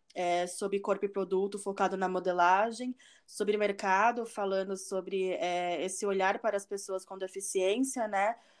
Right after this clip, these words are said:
O próximo, que é o encontro no dia sete de outubro, vai ser sobre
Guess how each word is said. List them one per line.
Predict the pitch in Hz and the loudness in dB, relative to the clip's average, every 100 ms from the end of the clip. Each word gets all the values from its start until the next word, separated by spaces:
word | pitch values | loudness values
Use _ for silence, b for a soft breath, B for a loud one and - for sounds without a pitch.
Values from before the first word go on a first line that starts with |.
| b | b
O | 208 | -4
próximo, | 208 214 208 208 220 | 6 8 8 4 -4
que | 202 | 0
é | 208 | 0
o | |
encontro | 208 208 202 196 202 202 196 | 0 0 0 0 -2 0 0
no | 196 | 0
dia | 190 196 | 0 -2
sete | 196 - 196 196 - 202 | -2 0 0 0 -4 -6
de | 190 190 | -4 -2
outubro, | 185 185 202 190 190 180 | -2 2 0 2 -2 0
vai | 185 185 | 0 0
ser | - 190 | 0 -2
sobre | 185 196 190 185 190 185 | 0 2 2 2 0 0